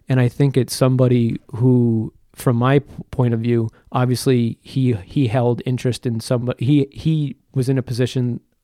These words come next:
for a team that I rooted for, and I listened to so many games. I mean, the amount of games that I watched as a kid, whether it be sitting with my mom or dad, my grandma or grandpa or, or friends or,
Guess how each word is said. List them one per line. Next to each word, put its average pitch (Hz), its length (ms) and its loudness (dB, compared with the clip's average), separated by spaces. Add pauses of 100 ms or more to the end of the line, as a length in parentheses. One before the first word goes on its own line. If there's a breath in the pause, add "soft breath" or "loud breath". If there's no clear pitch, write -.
for 127 240 -2
a 113 80 -2
team 127 260 -4
that 120 100 -2
I 120 80 0
rooted 120 320 0
for, 123 200 -2
and 117 80 -2
I 117 80 -2
listened 120 360 -4
to 117 80 -6
so 123 180 -4
many 120 160 -2
games. 123 320 -2 (300 loud breath)
I 151 100 0
mean, 139 260 2 (320 soft breath)
the 143 120 2
amount 156 280 2
of 165 140 -4
games 131 400 -2
that 117 400 -6
I 127 160 -2
watched 123 440 -4
as 120 120 -2
a 110 80 -6
kid, 113 540 -4 (340 soft breath)
whether 127 300 2
it 120 100 -4
be 123 220 0
sitting 127 280 -2
with 117 120 -6
my 113 100 -4
mom 120 300 -2
or 113 40 -4
dad, 117 360 -4
my 113 160 -4
grandma 120 300 -2
or 117 100 -4
grandpa 117 340 -4
or, 113 420 -4
or 120 120 -6
friends 120 360 -2
or, 113 120 -4